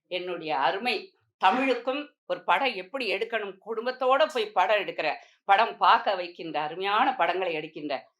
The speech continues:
அன்பு சகோதரர் தங்கர் பச்சான் அவர்கள். அவர் வந்து எங்க ரோட்டரி, நான் ரொட்டேரியன் for the last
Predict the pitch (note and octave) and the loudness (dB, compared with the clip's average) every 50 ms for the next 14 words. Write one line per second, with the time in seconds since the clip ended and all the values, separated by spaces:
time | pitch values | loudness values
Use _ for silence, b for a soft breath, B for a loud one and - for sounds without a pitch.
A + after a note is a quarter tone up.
0 | _ _ - D#3 F3 F#3+ G3+ G3 D#3+ - D3+ D3+ F3 E3 D#3 - - D#3+ D#3 E3+ | _ _ -16 -16 -16 -16 -18 -20 -18 -18 -18 -16 -16 -16 -16 -16 -14 -14 -14 -12
1 | G3 G3 F3+ D#3+ D3+ - E3 D#3+ D#3+ E3 D#3+ D#3 E3 D3+ b b b b b b | -14 -18 -20 -20 -18 -14 -12 -10 -8 -8 -8 -8 -8 -10 b b b b b b
2 | F#3+ G#3+ B3 B3 A#3+ A#3+ B3+ C#4+ D4 B3+ A3+ A3 G#3 G3 G3 G#3 B3 B3+ B3+ B3+ | 4 6 6 4 0 0 0 0 0 0 2 2 2 2 2 2 0 0 0 -2
3 | A3+ G3+ G3 F#3+ F#3+ G3 G3 F#3 F3+ F3+ - B3+ B3+ A3+ G3 F3+ F3 E3+ D#3+ D#3 | 0 2 4 4 4 4 0 -4 -4 -2 -2 -2 -2 -2 -4 -4 -4 -4 -4 -2
4 | D#3+ D3+ D#3 D#3+ F#3+ - - | -2 0 0 0 -2 -2 -8